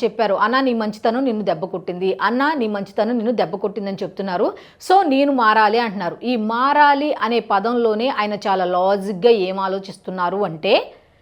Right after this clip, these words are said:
అసలు నా వాళ్ళు ఎవరు? నేను కీలక పదవులు ఇచ్చిన వాళ్ళందరూ ఇప్పుడు నాకు సపోర్ట్ ఉంటారా? నేను సీఎంగా ఉన్నప్పుడు నా చుట్టూ చాలామంది ఉన్నారు, కానీ ఒకళ్ళ తర్వాత ఒకళ్ళు ఇప్పుడు వెళ్ళిపోతున్నారు. మరి ఈ విషయం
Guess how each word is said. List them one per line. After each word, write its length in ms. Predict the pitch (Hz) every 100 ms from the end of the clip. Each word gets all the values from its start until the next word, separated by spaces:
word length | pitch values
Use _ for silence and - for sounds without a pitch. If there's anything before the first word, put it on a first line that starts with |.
| _ _ -
అసలు 360 | 269 349 330 359
నా 380 | 220 214 254 294
వాళ్ళు 340 | 269 285 311
ఎవరు? 480 | 262 220 240 170 - _ _ _ _ _ 226
నేను 220 | 277 294 302
కీలక 340 | 294 320 330 320
పదవులు 480 | 262 240 269 285
ఇచ్చిన 320 | 269 - 240 247
వాళ్ళందరూ 540 | 233 220 220 220 277
ఇప్పుడు 300 | 285 233 247
నాకు 320 | 240 294 285
సపోర్ట్ 440 | 226 - 220 220 202
ఉంటారా? 560 | 185 190 180 180 170 - _ _ _ _ -
నేను 220 | 214 302
సీఎంగా 480 | 320 262 269 285 277
ఉన్నప్పుడు 400 | 269 254 247 277
నా 220 | 269 214 202
చుట్టూ 160 | 202 240
చాలామంది 600 | 240 180 190 196 185 175
ఉన్నారు, 420 | 165 175 175 196 311 254
కానీ 220 | 226 320
ఒకళ్ళ 400 | 247 208 294 302
తర్వాత 420 | 294 247 226 240
ఒకళ్ళు 380 | 214 196 208 240
ఇప్పుడు 200 | - 175
వెళ్ళిపోతున్నారు. 920 | 175 196 202 175 180 170 165 175 151 - _ - _ -
మరి 420 | 302 311 403 453 - 226 285
ఈ 60 |
విషయం 520 | 285 254 269 285 262